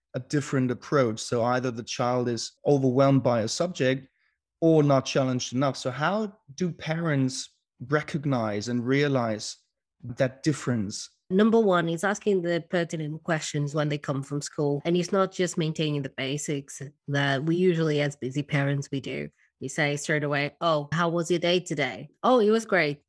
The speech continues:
Speaker 2: And that's it. You need to dig deeper into the questions you need to ask your child.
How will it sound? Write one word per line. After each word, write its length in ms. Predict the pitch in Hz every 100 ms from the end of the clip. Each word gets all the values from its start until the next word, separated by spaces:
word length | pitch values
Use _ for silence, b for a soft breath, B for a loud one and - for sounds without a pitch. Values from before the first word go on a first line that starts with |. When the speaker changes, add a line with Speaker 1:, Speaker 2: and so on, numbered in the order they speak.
| -
Speaker 2:
And 80 | 160
that's 200 | 156 -
it. 260 | 151 139 -
You 80 |
need 160 | 196 226
to 60 | 233
dig 260 | 226 185
deeper 360 | 165 180 151 147
into 360 | 143 156 -
the 60 | 143
questions 600 | - 139 - - 139 -
you 60 | 147
need 160 | 147
to 100 | -
ask 260 | 147 139 -
your 60 | 135
child. 500 | - 139 127 135